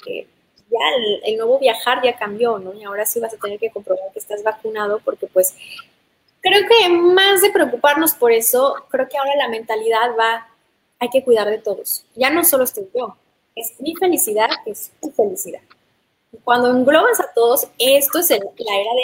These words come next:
Ale, aire, que son signos como Libra, Géminis y Acuario, son signos sociales, son los signos que ven por la humanidad, que ven por la sociedad.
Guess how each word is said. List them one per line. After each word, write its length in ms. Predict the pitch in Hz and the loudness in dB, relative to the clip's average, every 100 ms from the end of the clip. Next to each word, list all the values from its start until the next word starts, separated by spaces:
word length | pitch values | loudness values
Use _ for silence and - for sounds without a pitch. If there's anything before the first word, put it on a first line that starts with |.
| 262 | 0
Ale, 320 | 466 440 - _ _ _ _ _ | 2 0 -2 _ _ _ _ _
aire, 440 | 269 349 370 226 - | 0 2 2 2 0
que 120 | 220 | -2
son 360 | - 247 240 - _ | -2 -2 -6 -12 _
signos 380 | - 247 240 220 | -10 -8 -6 -6
como 280 | 220 208 190 | -8 -10 -10
Libra, 520 | 240 262 277 220 - - _ _ | -6 -2 0 -2 -4 -12 _ _
Géminis 520 | 254 277 254 180 - - | -2 -2 -2 -4 -6 -6
y 100 | 196 | -8
Acuario, 560 | 185 - 202 196 240 403 _ _ _ _ | -6 -2 0 0 -2 -6 _ _ _ _
son 280 | - - 277 | -6 -2 2
signos 400 | - 330 349 466 | 2 2 0 0
sociales, 720 | 285 233 233 220 440 - - - | 0 0 0 0 0 -2 -6 -4
son 220 | - 254 | -4 -2
los 120 | 302 | -2
signos 360 | 320 311 320 - | 0 0 0 0
que 220 | 240 226 | 0 -2
ven 320 | 208 269 320 | 0 -2 0
por 160 | 262 208 | -2 -4
la 100 | 190 | -6
humanidad, 380 | 180 180 180 185 | -10 -8 -8 -6
que 100 | 214 | -4
ven 220 | 294 339 | -4 -2
por 180 | 330 254 | -2 -2
la 140 | 214 | -2
sociedad. 460 | - - - 185 | -2 -4 -6 -8